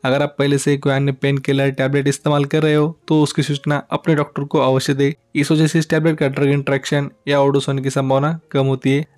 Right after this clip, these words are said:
अगर आपको लिवर या फिर किडनी से जुड़ी कोई अन्य समस्या है तो उसकी सूचना भी अपने डॉक्टर को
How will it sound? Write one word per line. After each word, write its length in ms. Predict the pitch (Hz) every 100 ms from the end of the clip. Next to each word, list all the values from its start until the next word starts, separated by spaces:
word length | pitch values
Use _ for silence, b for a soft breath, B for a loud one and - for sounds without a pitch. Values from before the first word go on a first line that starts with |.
| -
अगर 180 | 135 147
आपको 200 | 143 143
लिवर 380 | 139 135 135 - -
या 80 |
फिर 180 | 151 147
किडनी 240 | - 147 151
से 100 | 156
जुड़ी 160 | 151
कोई 100 | 156
अन्य 220 | 135 143
समस्या 460 | 147 156 147 - 151
है 180 | 131 - -
तो 160 | 147 135
उसकी 260 | 131 -
सूचना 320 | 143 139 - 151
भी 80 | 151
अपने 160 | 156
डॉक्टर 260 | 139 - 127
को 220 | 127